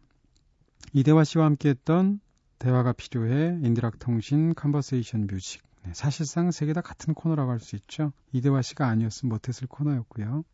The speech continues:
허글베리 핀의 이소영 씨와 함께했던, 네, 역시 다락방 이야기부터 시작해서 소녀와 얄개-, 소영과 얄개들까지 제가 며칠 전에 삼십일 개, 삼십일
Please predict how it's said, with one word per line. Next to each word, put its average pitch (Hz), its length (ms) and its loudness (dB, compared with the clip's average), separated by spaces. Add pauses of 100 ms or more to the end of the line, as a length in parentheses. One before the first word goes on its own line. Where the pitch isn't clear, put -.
(920)
허글베리 175 380 4
핀의 170 280 4
이소영 147 300 4
씨와 147 200 -2
함께했던, 160 960 0 (260)
네, 95 100 -6 (380)
역시 135 560 -6 (480)
다락방 131 440 4
이야기부터 117 380 0
시작해서 117 500 -6
소녀와 147 380 2
얄개-, 110 300 -2
소영과 156 640 2
얄개들까지 110 1040 -4 (180)
제가 113 360 -4 (640)
며칠 131 240 -6
전에 117 180 2
삼십일 156 420 0
개, 110 340 -4
삼십일 143 1200 0